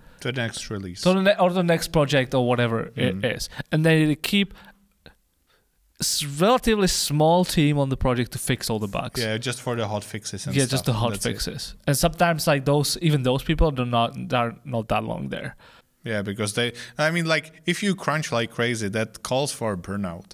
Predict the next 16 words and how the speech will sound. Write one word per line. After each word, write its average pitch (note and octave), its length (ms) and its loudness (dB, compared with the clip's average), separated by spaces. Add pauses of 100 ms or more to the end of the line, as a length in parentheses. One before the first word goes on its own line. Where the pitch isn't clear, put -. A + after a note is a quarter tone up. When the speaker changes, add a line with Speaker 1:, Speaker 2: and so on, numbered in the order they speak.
(220)
Speaker 2:
Yeah. C3+ 220 4
Speaker 1:
Like, C3 180 0
the, D3+ 260 2 (380)
actually, E3+ 440 2 (140)
it D3+ 220 -2
has C#3 380 -2
h-, - 260 -12
been C3+ 180 0
happening B2+ 480 -2
even A#2 640 -4
twenty C3 320 -4
years A2+ 280 -2
ago. A#2 360 -2 (480)
Uh, A#2 360 2 (120)
I B2 80 0
re-, B2 360 0